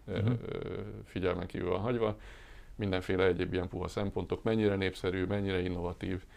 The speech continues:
Speaker 1: milyen befektetőket tudod gyűjteni maga köré, stb. stb.
Speaker 2: Mhm.
Speaker 1: Ezek szerint rangsorolják őket. Szemben a humoristákkal a bevételek azok ott nem
Speaker 2: Igen.
Speaker 1: számítanak valamiért.
Speaker 2: Igen.
Speaker 1: A humoristákat meg bevételek szerint rangsorolták.
Speaker 2: És nagyon érdekes, mert ugye nyilván ezt megcsinálják Amerikában is. Tehát, hogy ott ugyanúgy tudják, hogy a top humoristák mennyit keresnek,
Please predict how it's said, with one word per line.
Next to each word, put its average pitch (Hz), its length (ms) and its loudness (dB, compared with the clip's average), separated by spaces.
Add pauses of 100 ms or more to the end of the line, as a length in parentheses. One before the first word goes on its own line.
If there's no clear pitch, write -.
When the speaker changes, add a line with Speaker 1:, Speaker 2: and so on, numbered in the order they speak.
(120)
Speaker 1:
milyen 104 240 2
befektetőket - 640 -2
tudod - 320 -4
gyűjteni 101 320 -2
maga 92 240 0
köré, - 240 -4
stb. - 320 -8
stb. 110 320 -2
Speaker 2:
Mhm. 107 80 2
Speaker 1:
Ezek 110 180 4
szerint - 280 -4
rangsorolják - 520 -2
őket. 117 280 0
Szemben 117 320 6
a - 20 8
humoristákkal 113 600 4
a 95 60 4
bevételek 98 480 2
azok 92 200 -2
ott - 160 -2
nem 95 100 -6 (120)
Speaker 2:
Igen. 107 140 6
Speaker 1:
számítanak 98 380 6
valamiért. 127 440 4 (180)
Speaker 2:
Igen. 107 160 6
Speaker 1:
A - 20 8
humoristákat 127 560 10
meg 98 100 4
bevételek 95 420 4
szerint 95 260 -2
rangsorolták. 98 800 -4
Speaker 2:
És 104 120 -2
nagyon 190 200 10
érdekes, 110 400 10
mert 113 140 8
ugye 120 140 10
nyilván 123 280 6
ezt 110 120 0
megcsinálják 113 360 4
Amerikában 82 580 2
is. - 140 -8
Tehát, 92 280 0
hogy 104 140 4
ott 107 120 2
ugyanúgy 110 360 6
tudják, 95 420 2
hogy 90 140 0
a 87 100 2
top 104 200 4
humoristák 92 760 0
mennyit 92 320 0
keresnek, 127 580 4